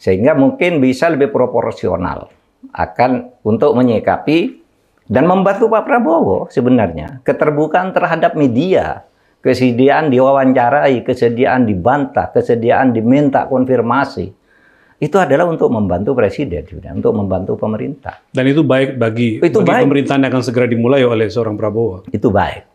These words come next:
Speaker 1: Dan saya berharap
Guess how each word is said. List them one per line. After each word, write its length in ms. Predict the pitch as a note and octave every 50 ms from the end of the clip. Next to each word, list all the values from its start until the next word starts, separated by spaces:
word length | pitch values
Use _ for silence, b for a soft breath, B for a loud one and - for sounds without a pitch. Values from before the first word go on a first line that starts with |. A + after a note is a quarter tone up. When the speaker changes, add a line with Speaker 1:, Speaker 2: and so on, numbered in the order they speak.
| _ _ _
Speaker 1:
Dan 320 | - F#2+ A2+ A#2 A#2 G#2
saya 640 | - A#2+ A#2+ A#2+ C3+ E3 G3+ G#3+ G#3 - - - - _ _ _ _ _ _ _ _ _
berharap 800 | _ - F#2+ A2 A2+ G#2+ A2+ A2+ B2 C#3+ B2 F#2+ - - - -